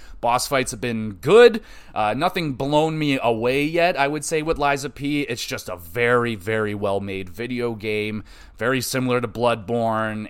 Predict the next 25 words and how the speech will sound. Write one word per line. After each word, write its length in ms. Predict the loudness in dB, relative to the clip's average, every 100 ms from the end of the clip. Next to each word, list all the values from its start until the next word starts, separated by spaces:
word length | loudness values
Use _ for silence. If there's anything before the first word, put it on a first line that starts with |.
| -10
and 460 | -10 -8 -10 -10
yeah, 320 | -2 -2 -2 -2
really 220 | -2 0
make 200 | -2 -2
it. 60 |
I 140 | 0 0
haven't 160 | 0
had 220 | 0 0 0
any 280 | -2 -4 -6 -20 -12
major 560 | -6 -2 0 0 0
difficulty 640 | -2 -2 -2 -2 -4 -4 -4
spikes 400 | -2 -2 -2 -4
just 320 | -4 -4 -2
now. 240 | 2 2
I, 220 | 2 0 0
as 240 | 2 4
I 80 | 2
say 280 | 0 0 2
that, 180 | 2 2
though, 160 | 0
I 100 | 0
am 380 | -2 -4 -4 -4
struggling 580 | -4 -2 0 -2 -4 -4
with, 420 | -2 -2 0 -2
um, 420 | 0 -4 -6 -10